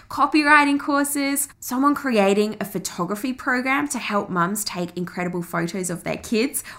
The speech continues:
also a wedding planning program, an interiors program, and a lot more. There's just so much that you can create when it comes to the online space to really support,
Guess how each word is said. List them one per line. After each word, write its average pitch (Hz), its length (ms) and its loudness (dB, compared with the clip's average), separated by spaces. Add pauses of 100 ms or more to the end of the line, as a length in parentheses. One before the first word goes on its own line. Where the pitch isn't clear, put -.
also 269 400 4
a 190 60 6
wedding 175 420 4
planning 254 340 2
program, 247 560 0
an 208 120 -2
interiors 220 640 0
program, 226 720 0
and 180 200 -2
a 160 80 -2
lot 165 360 -2
more. 160 260 0
There's 226 240 0
just 294 260 -2
so 269 240 0
much 170 460 0
that 170 320 0
you 196 140 -4
can 185 160 -6
create 175 580 -2 (480)
when 208 160 4
it 202 100 2
comes 190 300 0
to 202 80 -2
the 175 120 2
online 170 440 0
space 170 460 -4
to 240 100 -6
really 247 220 0
support, 208 640 -2